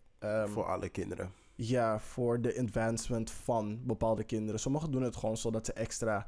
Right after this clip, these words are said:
Speaker 2: Geld
Speaker 1: eh,
Speaker 2: krijgen.
Speaker 1: ja, van
Speaker 2: Ja.
Speaker 1: de staat. Dus remember that.
Speaker 2: Ja. Ehm, eh, weekenders, ik laat jullie met deze vraag. En daar heb ik heel graag antwoord op. Zou jij Nederland kwalificeren als een racistisch land?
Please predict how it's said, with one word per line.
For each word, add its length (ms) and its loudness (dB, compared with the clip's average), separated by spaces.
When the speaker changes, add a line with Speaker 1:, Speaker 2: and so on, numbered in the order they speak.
Speaker 2:
Geld 260 0
Speaker 1:
eh, 100 4
Speaker 2:
krijgen. 480 -2
Speaker 1:
ja, 400 2
van 120 -2
Speaker 2:
Ja. 40 2
Speaker 1:
de 60 2
staat. 600 0
Dus 320 0
remember 420 0
that. 420 -2
Speaker 2:
Ja. 380 0
Ehm, 560 4
eh, 220 2
weekenders, 540 0
ik 100 -2
laat 180 2
jullie 140 0
met 120 2
deze 240 0
vraag. 360 -2
En 80 -4
daar 120 0
heb 100 -2
ik 120 -4
heel 140 0
graag 220 -4
antwoord 440 -2
op. 80 -4
Zou 400 2
jij 220 4
Nederland 460 2
kwalificeren 680 0
als 120 -4
een 80 -4
racistisch 540 -4
land? 300 -8